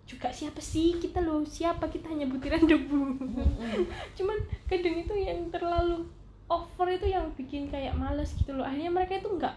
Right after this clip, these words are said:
Speaker 1: nggak kon-, nggak konsen ke jalan ceritanya, malah konsen ke
Speaker 2: Mm-mm.
Speaker 1: apa, love line-nya gitu loh. Padahal aku pengen, aku itu lihat Vincenzo awalnya ya karena konflik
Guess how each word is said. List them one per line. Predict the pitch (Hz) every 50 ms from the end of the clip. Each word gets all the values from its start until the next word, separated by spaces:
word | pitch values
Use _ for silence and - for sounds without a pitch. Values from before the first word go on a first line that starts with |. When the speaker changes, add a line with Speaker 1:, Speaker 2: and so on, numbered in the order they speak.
| - -
Speaker 1:
nggak | 277 254 233 - - - - - - - -
kon-, | - 320 339 349 349 349 - -
nggak | 285 262 233 - -
konsen | - 285 294 302 302 - 320 302 285 285
ke | 285 - 294 277 277 269
jalan | - 269 247 240 240
ceritanya, | 254 262 277 285 - 330 381 415 415
malah | 370 330 330 320 320 320 - - - -
konsen | - 330 320 311 311 294 277 277 220
ke | 220 277
Speaker 2:
Mm-mm. | 262 254 208 208 202 208 220 - - - -
Speaker 1:
apa, | - 285 285 - - 330 339 349 359 - - - -
love | - 277 285 294 - -
line-nya | - 320 330 349 359 359 339 330 320 320
gitu | - 294 262
loh. | 294 285 277
Padahal | 277 285 311 311 302 - -
aku | 339 - 349 339 -
pengen, | - 339 349 359 339 330 330 330 339 -
aku | - 330 330 349
itu | 349 349 - 370 370 359 359 - - 302
lihat | 311 320 330 320 320 330
Vincenzo | - - - 330 320 320 -
awalnya | - 302 320 330 339 349 415
ya | 453 381 294 254
karena | 262 285 277 285 285 294 -
konflik | - 285 285 302 302 - - 294 285 -